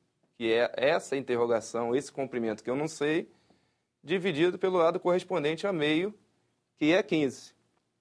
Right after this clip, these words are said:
Lembra? Como isso é uma proporção, um vezes quinze é igual a quinze, e aqui nós temos meio x.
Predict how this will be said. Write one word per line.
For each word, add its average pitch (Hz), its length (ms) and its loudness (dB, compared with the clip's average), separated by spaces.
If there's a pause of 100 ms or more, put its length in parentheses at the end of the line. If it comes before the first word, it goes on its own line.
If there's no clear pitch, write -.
(680)
Lembra? 160 420 -2 (1500)
Como 135 220 0
isso 131 140 0
é 139 40 4
uma 139 80 2
proporção, 185 800 2 (800)
um 185 220 2
vezes 127 680 2 (1160)
quinze 131 640 0 (1040)
é 117 140 2
igual 104 340 2
a 131 80 4
quinze, 190 720 0 (1040)
e 170 140 2
aqui 165 280 0
nós 196 240 0
temos 170 460 -2
meio 147 340 0
x. - 640 -10